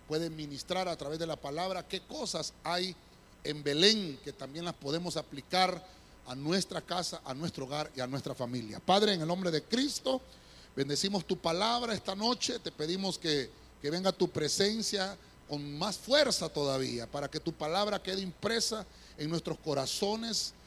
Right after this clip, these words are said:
Señor, y que puedas ministrar esta palabra a, también a los que nos escuchan, los que nos miran a través de la radio, la televisión y las redes sociales. Que tu Espíritu Santo también, Señor,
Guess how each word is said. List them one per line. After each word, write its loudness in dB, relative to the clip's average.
Señor, -2
y 2
que -6
puedas 0
ministrar 0
esta -4
palabra -2
a, -8
también -8
a -8
los -8
que -8
nos -14
escuchan, -2
los -4
que -4
nos -6
miran 2
a -6
través -6
de -4
la -2
radio, 0
la -2
televisión -4
y -6
las -2
redes -4
sociales. 0
Que -4
tu -4
Espíritu -4
Santo -2
también, -6
Señor, -6